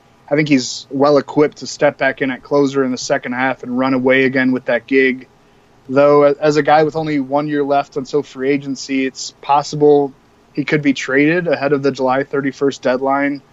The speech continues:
Um, the Orioles are currently four games under five hundred as we record here on Thursday evening, eight and a half games back in the American League East. Um, I think if you own Brock, you wanna hold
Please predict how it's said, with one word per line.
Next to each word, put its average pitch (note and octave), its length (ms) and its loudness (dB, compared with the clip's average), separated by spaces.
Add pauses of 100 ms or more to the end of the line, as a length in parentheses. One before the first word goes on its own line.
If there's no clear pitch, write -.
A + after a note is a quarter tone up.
(320)
Um, C3 120 2
the C3 60 4
Orioles C#3 320 4
are B2+ 60 -4
currently C#3+ 300 -2
four C#3+ 260 2
games C#3+ 260 2
under C#3 140 0
five C3+ 260 -4
hundred C#3 400 0
as B2+ 140 -2
we C3 100 2
record C3 420 2
here C3+ 280 2
on B2+ 260 -4 (420)
Thursday C3 340 4
evening, C#3+ 580 4
eight D3 160 4
and C#3+ 60 -6
a - 20 -6
half C3+ 260 0
games C3+ 280 0
back C3 360 -2
in C3+ 80 -4
the B2+ 80 -2
American C3 400 0
League B2 160 0
East. B2+ 420 0 (600)
Um, C3 260 2
I C3 60 2
think F3+ 180 0
if D#3 100 -2
you D3 100 4
own D#3 200 4
Brock, C#3 500 2
you C#3 100 -6
wanna C3+ 180 -8
hold C3+ 240 -6